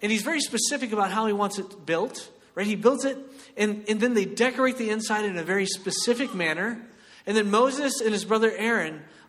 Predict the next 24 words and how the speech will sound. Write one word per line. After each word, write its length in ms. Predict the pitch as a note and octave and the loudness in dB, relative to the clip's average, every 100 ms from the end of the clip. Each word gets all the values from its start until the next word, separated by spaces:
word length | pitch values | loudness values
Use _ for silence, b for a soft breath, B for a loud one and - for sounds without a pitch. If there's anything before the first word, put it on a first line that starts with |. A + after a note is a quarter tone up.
| - | 0
offer 260 | F3+ F#3 F3+ | 2 2 0
a 60 | |
sacrifice 840 | - A#3+ B3 A#3+ F#3+ E3+ D3+ - - - | 0 0 0 0 -2 -2 -2 -4 -12 -6
outside 920 | F#3 F#3+ - - G#3+ G#3 D#3+ C#3 C#3+ C#3+ - | -4 -2 -4 -6 -4 -2 -4 -4 -8 -12 -10
of 240 | D3 C#3+ | -10 -10
the 80 | D3 | -12
temple, 580 | - - G#3 G3 G2 - _ _ _ _ _ F3 | -10 -10 -8 -10 -16 -20 _ _ _ _ _ -2
outside 460 | F#3 F3+ G#3 G3+ | -2 -2 -2 -2
of 100 | F3 | -2
the 80 | D#3+ | -6
main 340 | D3+ D3+ D3+ C#3 | -6 -8 -10 -12
tent. 560 | - F#3+ B2 - - _ _ _ _ _ b b | -10 -10 -12 -18 -20 _ _ _ _ _ b b
And 180 | E3+ F3+ | -6 -4
after 400 | F#3 G3+ A3+ C4 | 0 0 0 0
they 320 | A#3 G3+ F#3+ - - | 2 2 -2 -10 -12
make 300 | D#3 F#3 A3 | -6 -6 -4
the 80 | |
sacrifice, 840 | A#3+ G3 F3 E3 - B2+ C#3 - - _ b b C#3+ | -4 -4 -4 -8 -12 -12 -12 -16 -18 _ b b -14
they 100 | C#3+ | -12
pray 280 | - F3+ | -6 -4
a 60 | A3 | -4
prayer, 520 | G#3+ D#3 C3+ C3+ D3 B B B | -4 -8 -6 -8 -14 B B B
and 140 | D3+ | -10
then 140 | C#3+ | -10